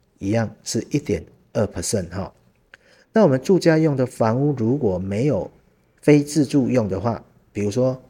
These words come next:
你出租，啊，就是一般的出租，啊，那么这个会，最高税率的话是三点六percent，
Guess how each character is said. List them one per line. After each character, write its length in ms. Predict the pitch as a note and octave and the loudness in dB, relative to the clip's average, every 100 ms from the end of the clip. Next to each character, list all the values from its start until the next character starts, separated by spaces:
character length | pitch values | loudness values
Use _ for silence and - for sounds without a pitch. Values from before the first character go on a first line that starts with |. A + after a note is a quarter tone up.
| _ - | _ -14
你 80 | |
出 220 | G2 - C3+ | -8 -2 0
租， 280 | D3+ D#3+ - - _ _ - | 2 0 -4 -20 _ _ -12
啊， 100 | F#2+ | -8
就 100 | B2+ | -4
是 140 | C3 | -4
一 60 | C3 | -2
般 180 | B2+ A#2+ | -2 -2
的 80 | |
出 180 | - A#2+ | -4 -6
租， 240 | A#2 A#2+ - - _ _ | -4 -4 -6 -12 _ _
啊， 160 | - - _ _ _ _ - | -12 -12 _ _ _ _ -6
那 120 | A#2+ | -4
么 140 | A2 - - | -4 -8 -8
这 100 | C3+ | -6
个 160 | B2 G#2+ | -4 -4
会， 280 | - B2 - - _ _ _ _ _ - - - | -2 -2 -2 -10 _ _ _ _ _ -20 -10 2
最 120 | F3 | 4
高 160 | C#3 C3 | 4 0
税 200 | C3 A#2 | 2 0
率 100 | A2 | 0
的 140 | F#2 | -2
话 200 | G#2+ G2 | -2 -4
是 240 | - G#2+ | -4 -6
三 280 | F#2 - A#2 | -6 -4 -4
点 120 | G#2+ F2+ | -4 -2
六 120 | G2+ | -4
percent， 360 | - - F#2+ | -4 -8 -8